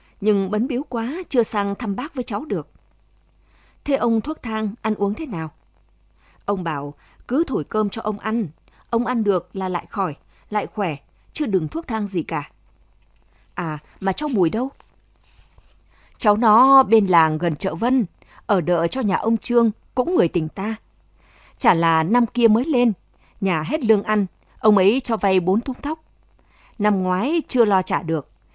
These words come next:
năm nay cháu đi Châu cho ông ta một vụ, và ông nhà ta sang cày bừa cho nhà ông ấy hơn mẫu chiêm, rồi ông ta sẽ trừ cho hai thúng và cho mượn trâu về làm mùa. Có tiếng hự hự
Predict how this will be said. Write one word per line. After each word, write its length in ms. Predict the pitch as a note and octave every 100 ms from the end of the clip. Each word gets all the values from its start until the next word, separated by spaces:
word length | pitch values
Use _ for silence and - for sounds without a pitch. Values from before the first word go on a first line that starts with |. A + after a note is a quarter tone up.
| _ -
năm 200 | A3 G3+
nay 240 | G3+ G3+ G3
cháu 140 | G#3
đi 140 | C#4
Châu 300 | B3+ A#3 G#3+
cho 140 | G#3+ G3+
ông 160 | G#3+
ta 160 | G#3+ G3+
một 240 | E3+ -
vụ, 220 | F3+ E3 - _ _ - -
và 380 | F#3 G3 F#3
ông 240 | F#3 B3 A#3
nhà 140 | F#3
ta 380 | - A3+ A#3+ A#3+ - -
sang 260 | - C4
cày 220 | - F3
bừa 220 | D#3+ E3+ E3
cho 140 | A#3+
nhà 160 | G#3 F3
ông 220 | G#3+ G#3+
ấy 380 | G3+ B3+ F#4 F#4
hơn 240 | - A3 G#3
mẫu 160 | G#3
chiêm, 260 | D#4 G#3 G#3 - _ - - _
rồi 240 | G3+ G#3 G3+
ông 100 | C4+
ta 240 | B3+ A#3+
sẽ 180 | - A#3+
trừ 280 | - G#3+ E3+
cho 140 | G#3+
hai 180 | A3 B3+
thúng 240 | A#3 B3+ F#4+ - - -
và 360 | G3+ F#3+ E3+ E3+
cho 160 | C4+
mượn 220 | A#3 F3
trâu 260 | - B3 C4
về 160 | A#3 E3+
làm 200 | E3+ E3+
mùa. 200 | F3 E3+ _ _ _ _ _ _ _ _ _ _ _ _ - -
Có 120 | A#3+
tiếng 240 | A#3 A3+ E4
hự 260 | C4+ F#3+ F3
hự 200 | G#3